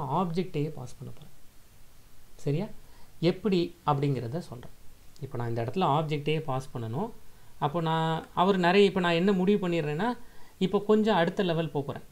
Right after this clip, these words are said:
அடுத்த level போய் நான் என்ன முடிவு பண்ண போறேன்னா, நான் வெறுமனே யூசர் நேம் மட்டும் வாங்கல, அவர்கிட்ட name என்னன்னு கேட்குறேன், அவரோட ஏஜ் என்னன்னு கேட்குறேன், அவரோட address என்னன்னு கேட்குறேன்.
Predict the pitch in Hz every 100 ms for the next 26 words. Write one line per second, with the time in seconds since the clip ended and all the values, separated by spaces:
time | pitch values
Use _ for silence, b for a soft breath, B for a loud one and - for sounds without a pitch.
0 | - 139 147 170 165 151 143 151 170 151
1 | 135 151 139 143 139 123 135 135 226 180
2 | 151 165 185 185 170 180 170 156 135 127
3 | 151 113 110 - - B B B B B
4 | 127 135 135 131 143 180 165 151 151 143
5 | 123 123 185 - b b b - 131 131
6 | 127 120 143 202 165 151 139 139 123 117
7 | 165 208 - 139 143 135 117 131 170 165
8 | 120 113 117 104 -